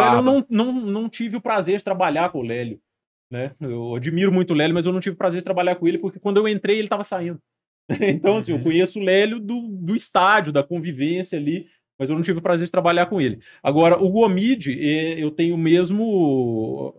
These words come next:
Speaker 2: o mesmo elogio que eu faço pro Valu, e não é um elogio, é um reconhecimento, é um dos melhores seres humanos que eu conheço.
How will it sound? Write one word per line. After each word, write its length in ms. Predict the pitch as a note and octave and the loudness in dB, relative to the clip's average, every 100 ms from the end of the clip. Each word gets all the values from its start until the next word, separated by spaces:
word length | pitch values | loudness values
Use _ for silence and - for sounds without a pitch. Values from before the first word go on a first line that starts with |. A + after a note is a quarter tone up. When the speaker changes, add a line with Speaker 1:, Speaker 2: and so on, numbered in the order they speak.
| - | -8
Speaker 2:
o 60 | C#3+ | 0
mesmo 280 | D#3+ E3 | 2 4
elogio 460 | G3+ G#3+ E3 D#3 G3 | 4 4 2 0 0
que 60 | G#3+ | -2
eu 60 | |
faço 280 | - G3 F#3+ | 4 2 2
pro 120 | G3+ | -4
Valu, 320 | G3 A#3+ G3 E3+ | 0 2 2 2
e 40 | |
não 120 | D3+ | 0
é 60 | D#3 | 0
um 120 | E3+ | -2
elogio, 380 | F#3 F#3 D#3+ D#3 | -2 -2 -4 -6
é 20 | |
um 60 | C#3+ | -4
reconhecimento, 540 | C#3+ D3+ D#3 F3 C#3+ | -6 -6 -8 -8 -8
é 40 | B2 | -8
um 40 | |
dos 80 | B2+ | -6
melhores 260 | C3+ C#3+ | 0 0
seres 240 | - E3 D#3+ | 0 -4 -2
humanos 420 | F3+ E3 D#3 D3+ | -2 0 -2 -2
que 60 | D#3+ | -6
eu 60 | |
conheço. 440 | F#3+ G3+ A#2+ G#2 | -6 -6 -8 -10